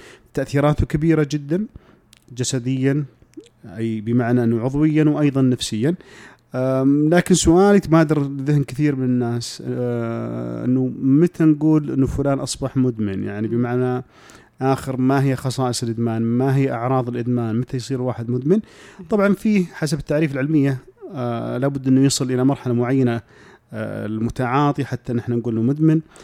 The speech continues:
من أهمها أنه يكون في اشتياق للمادة المخدرة، والاشتياق هي فكرة تسيطر على، آه، المدمن حتى أنه يصير مندفع في، آه، طريقة الحصول على المادة المخدرة. لابد يكون في زيادة في الجرعة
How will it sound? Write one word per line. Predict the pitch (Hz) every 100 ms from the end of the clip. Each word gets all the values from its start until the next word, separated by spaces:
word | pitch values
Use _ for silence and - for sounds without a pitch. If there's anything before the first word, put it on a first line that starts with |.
| - 196 165
من | 127 135
أهمها | 135 131 151 151 143 139 139 -
أنه | 120 117 113 117 120
يكون | 123 - 147
في | 156
اشتياق | 143 - 131 135 175 - - _ _ 180 160
للمادة | 123 120 135 135 127
المخدرة، | 123 127 120 156 202
والاشتياق | 180 - 139 131 131
هي |
فكرة | 120 135 131
تسيطر | 123 - 139 123 120
على، | 120 120 127 - - - - _
آه، | 120 113 113
المدمن | 127 143 131 135
حتى | 127 123 - 120
أنه | 117 120
يصير | 113 127 127
مندفع | 131 120 123 127 123
في، | - 113 110 104
آه، | 101 104 - - - -
طريقة | 123 123 120
الحصول | 110 - 135
على | 117
المادة | 120 123 113
المخدرة. | 110 - 143 156 160 - - - - - -
لابد | 131 135 135
يكون | - 123
في | 117
زيادة | 117 131 143 143
في | 139
الجرعة | 127 135 127 135